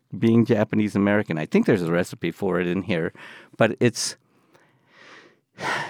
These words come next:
it's a chip that's sweet and salty, and it has soy sauce and butter,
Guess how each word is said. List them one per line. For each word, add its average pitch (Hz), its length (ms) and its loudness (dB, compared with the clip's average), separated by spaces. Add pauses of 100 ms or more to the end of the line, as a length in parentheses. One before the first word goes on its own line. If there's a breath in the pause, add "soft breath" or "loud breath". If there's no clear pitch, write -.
(160 loud breath)
it's 127 240 0
a 127 60 2
chip - 440 0
that's 113 240 0
sweet 147 540 2
and 98 180 -2
salty, 123 720 4
and 101 140 6
it 95 40 2
has 95 280 0
soy 127 320 2
sauce 110 440 2
and 87 200 -2
butter, 107 580 4